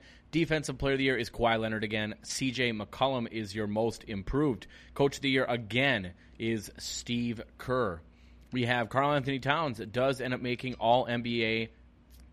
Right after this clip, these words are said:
second team, which is pretty good. Taking a look at the rest here, we have All Defensive Team. Robert Covington, nice, makes All Defensive second team.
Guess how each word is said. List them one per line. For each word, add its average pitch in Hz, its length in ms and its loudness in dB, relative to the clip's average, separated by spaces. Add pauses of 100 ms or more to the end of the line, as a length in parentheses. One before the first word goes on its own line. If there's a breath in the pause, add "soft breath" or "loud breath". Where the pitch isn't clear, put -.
(100)
second - 400 2
team, 160 280 -2
which 110 200 -2
is 95 180 -2
pretty 92 240 -4
good. 131 300 2 (1200 soft breath)
Taking 131 280 -4
a 131 60 0
look 131 320 2
at 123 240 2
the 120 100 -2
rest 127 460 -2
here, 139 400 2
we 123 200 -2
have 113 720 2 (520 loud breath)
All 139 160 4
Defensive 139 500 -2
Team. 139 480 -2
Robert 151 380 4
Covington, 156 500 2
nice, 123 460 0
makes 101 200 -8
All 131 200 4
Defensive 151 500 -4
second 151 380 -2
team. 107 340 -6